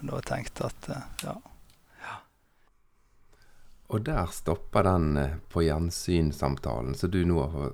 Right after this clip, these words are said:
Speaker 2: fått vært med på. For nå <laughs> gikk samtalen videre til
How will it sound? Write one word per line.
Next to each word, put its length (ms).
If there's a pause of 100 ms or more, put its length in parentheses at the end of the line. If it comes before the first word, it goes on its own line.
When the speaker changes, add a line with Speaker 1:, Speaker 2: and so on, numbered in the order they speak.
(140)
Speaker 2:
fått 500
vært 280
med 240
på. 160 (680)
For 120
nå 240
<laughs> 80
gikk 200
samtalen 680
videre 460
til 200